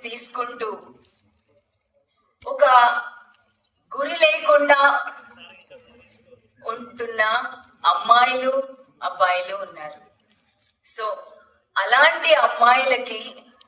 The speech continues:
ఒక పాత్ చూపించడానికే మనకి ఈ స్నేహ ప్రోగ్రామ్. అందరూ అగ్రీ అవుతారా? So, ఈ స్నేహ ప్రోగ్రామ్ అనేది ఒక గైడెన్స్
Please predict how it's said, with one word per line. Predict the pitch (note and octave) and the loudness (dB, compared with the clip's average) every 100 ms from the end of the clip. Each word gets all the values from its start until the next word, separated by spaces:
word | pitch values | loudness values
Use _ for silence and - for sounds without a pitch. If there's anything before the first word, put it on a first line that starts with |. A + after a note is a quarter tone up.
| - | -8
ఒక | A#3+ A#3+ A#3+ A#3+ | -2 -2 0 0
పాత్ | A#3 C4 D#4 - - - - - | 4 4 4 -2 -12 -18 -20 -16
చూపించడానికే | A#3+ A#3+ B3 - A#3+ A3 G#3+ G#3+ G#3+ A3 B3+ - - _ _ _ - | -14 -14 -10 -2 2 2 0 -4 -6 -6 -6 -12 -18 _ _ _ -4
మనకి | F#3+ G3+ G#3 A#3 C#4+ B3 - _ _ B3 | -2 -4 -8 -10 -10 -14 -20 _ _ -8
ఈ | D#4 E4+ | -6 -6
స్నేహ | - A#3+ G#3+ A#3+ A3 A3 G#3+ | -10 -8 -6 0 0 0 -2
ప్రోగ్రామ్. | F3+ E3+ D#3 D3 - - _ _ _ _ _ _ _ _ _ _ _ _ _ _ _ | -6 -6 -8 -8 -10 -20 _ _ _ _ _ _ _ _ _ _ _ _ _ _ _
అందరూ | G#3+ B3 C4 A#3+ | -12 -4 0 0
అగ్రీ | B3 C4+ | 0 -2
అవుతారా? | C4 B3+ B3 B3+ C#4 - - - _ _ _ _ _ _ _ _ _ _ _ - | -2 2 2 2 -4 -10 -20 -20 _ _ _ _ _ _ _ _ _ _ _ -10
So, | G#3+ F#3+ - - _ _ - D4 | -8 -8 -12 -20 _ _ -8 -8
ఈ | E4+ | -6
స్నేహ | - C#4 D4+ D#4 D4+ D#4 | -4 0 2 4 2 2
ప్రోగ్రామ్ | C4+ C4+ C4 C#4 C4+ B3 | 0 0 0 0 0 -2
అనేది | A#3+ B3 B3 D4 - - B3+ | -4 -10 -10 -10 -12 -12 -4
ఒక | D4+ D4+ - A3 | -2 -2 -4 0
గైడెన్స్ | G#3 C#4+ E4+ D#4+ C#4+ - | 0 0 2 0 -2 -12